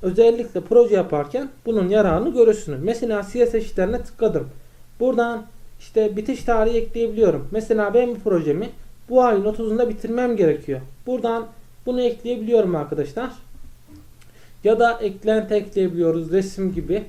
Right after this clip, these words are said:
Kapak fotoğrafı ekleyebiliyoruz. Bu şekilde işlemler yapabiliyoruz. Ayrıca bu arka plan rengini işte projemizin logosu şeklinde de dilediğimiz gibi değiştirebiliyoruz. Sadece bir tane pano ekleyeme zorunluluğunuz yok. İstediğiniz kadar burada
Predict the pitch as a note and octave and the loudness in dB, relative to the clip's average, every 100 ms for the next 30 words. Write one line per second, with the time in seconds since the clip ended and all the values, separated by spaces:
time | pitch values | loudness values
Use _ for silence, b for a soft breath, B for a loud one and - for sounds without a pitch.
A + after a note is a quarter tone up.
0 | - - - - - - B3 A#3 A#3 A#3 | -14 -20 -20 -20 -8 -2 -2 0 0 4
1 | A3 A3 G#3 F#3+ E3 D3+ A3 D4 A3 G#3 | 2 4 2 2 -2 4 4 4 -2 -2
2 | A3 F#3+ G3+ A3 G#3 E3+ G#3+ B3 A#3 A3+ | 0 2 0 0 -2 -2 0 0 2 2
3 | G3+ F3+ F3 A3+ A3 G#3+ G#3+ G#3+ G#3 G#3+ | 2 2 2 0 0 4 4 4 2 2
4 | G#3+ G#3+ G#3+ G3+ G3 F3+ D#3+ C3+ D#3+ B3 | 0 0 -4 -2 -2 0 -2 -2 -4 -6
5 | b b b b - - F#3+ G#3+ G#3+ G#3 | b b b b -8 -6 0 4 6 6
6 | G3+ F#3+ G3+ G#3 G3 F#3+ - D#3+ - C#3+ | 0 -4 0 0 2 -2 -2 -6 -6 -6
7 | D3+ A3 G#3+ A3 G#3 F3 D3+ C3+ C3 D3+ | 0 0 0 0 2 2 -2 -4 -6 -2
8 | A3+ - - F#3+ - - A3 F#3+ F#3 C3 | -2 -2 2 2 2 0 0 2 2 0
9 | - - - C4 C4 C4 A#3+ B3+ B3 A#3+ | -2 -16 0 2 2 0 -4 -2 -2 -2
10 | A#3+ A#3+ A3+ - A#3 A3+ A3+ - - G#3+ | -2 0 -2 2 2 2 -2 -6 2 6
11 | G#3+ G#3+ G#3+ G3+ F3+ D3 C3+ A#3 A#3 F#3+ | 6 6 2 2 0 0 2 0 0 -2
12 | A3+ G3+ G#3 F#3+ G3+ F#3+ F#3+ F#3 F3+ | 2 2 0 -2 -2 0 0 0 -4